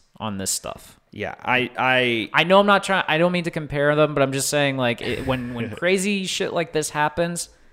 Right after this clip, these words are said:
Speaker 1: it's not like they're, it's not like the N B A drags their feet on stuff like that. Like, they at least do their work, and they will come down with a firm punishment on it. With the N F L,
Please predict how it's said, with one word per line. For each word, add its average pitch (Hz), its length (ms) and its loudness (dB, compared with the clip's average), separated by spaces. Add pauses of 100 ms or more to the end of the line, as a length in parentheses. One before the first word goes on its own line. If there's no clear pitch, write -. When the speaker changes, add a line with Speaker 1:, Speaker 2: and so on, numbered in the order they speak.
(360)
Speaker 1:
it's 147 180 -4
not 175 240 2
like 175 220 2
they're, 139 320 -2 (240)
it's 151 180 -2
not 180 140 2
like 180 140 2
the 160 80 -2
N 156 100 -2
B 151 80 -2
A 147 100 2
drags 135 280 2
their 127 140 2
feet 139 220 -6
on 110 120 -2
stuff - 240 -8
like 107 160 -2
that. 87 120 -6
Like, 101 260 -6
they 156 500 -2 (100)
at 139 120 -2
least 143 220 -4
do 147 120 -2
their 135 160 0
work, 131 320 -2
and 117 200 -2
they 127 120 0
will 139 120 0
come 139 200 -8
down 131 200 0
with 120 120 -2
a 113 40 -4
firm 120 240 -4
punishment 113 440 -4
on 92 160 -4
it. 95 60 -4
With 101 180 -6
the 127 100 -4
N 139 80 -2
F 139 220 -6
L, 135 280 0